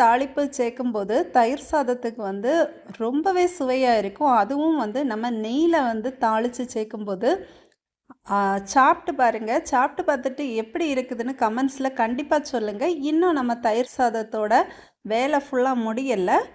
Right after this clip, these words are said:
வீடியோவை ஃபுல்லா பாருங்க. இனி இதுல நல்ல ஃப்ரெஷ்ஷான கொத்தமல்லி இலைகள் தான் தூவிட்டு இருக்கோம். கொத்தமல்லி இலையும் வந்து தயிர் சாதத்துல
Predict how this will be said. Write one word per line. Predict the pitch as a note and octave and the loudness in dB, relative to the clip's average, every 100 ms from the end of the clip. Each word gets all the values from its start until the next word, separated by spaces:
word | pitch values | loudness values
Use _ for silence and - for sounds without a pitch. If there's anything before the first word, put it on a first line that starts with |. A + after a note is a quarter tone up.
| - _ _ - | -20 _ _ -2
வீடியோவை | E4 B3 A3 G3+ D#4+ | 0 0 0 0 -2
ஃபுல்லா | - C4+ D#4+ E4 | -2 0 0 2
பாருங்க. | A3 G3 F3+ F3 C4 A4 - _ _ _ _ _ _ _ - | 2 2 -2 0 2 0 -6 _ _ _ _ _ _ _ -2
இனி | E4+ G#4+ F4 | 0 4 2
இதுல | A3+ A3 A#3 C4+ C#4 - | 2 4 6 6 2 -6
நல்ல | A#3+ A#3 B3 D4 G4 G4+ | -6 -2 0 2 4 4
ஃப்ரெஷ்ஷான | G4 - C4 D4 - - F#4 D4+ C4+ D4 | 2 -6 0 0 0 2 2 4 0 -2
கொத்தமல்லி | B3 B3 F4 E4 D4+ A#3+ B3+ | -4 2 4 6 4 0 -2
இலைகள் | G#3+ A3 B3+ B3 G3+ | -2 0 0 0 -2
தான் | F#3 A3 C4 - - | 0 -2 -2 -8 -8
தூவிட்டு | A#3 A3 G#3+ - | -6 -6 -8 -8
இருக்கோம். | F3+ F3 F#3 C#4 A4 - - _ _ _ _ _ _ - | -10 -4 2 4 2 -4 -20 _ _ _ _ _ _ 2
கொத்தமல்லி | D4+ - G#4+ G4 F4 D#4+ C#4+ | 2 4 4 6 4 2 0
இலையும் | C4+ B3+ C#4 D4 | 2 2 2 0
வந்து | A#3+ G3 A3 - | 0 -2 -2 2
தயிர் | A#3 A#3 C4 | 2 2 0
சாதத்துல | - B3+ G#3 G#3 A#3 | 0 0 -2 -8 -6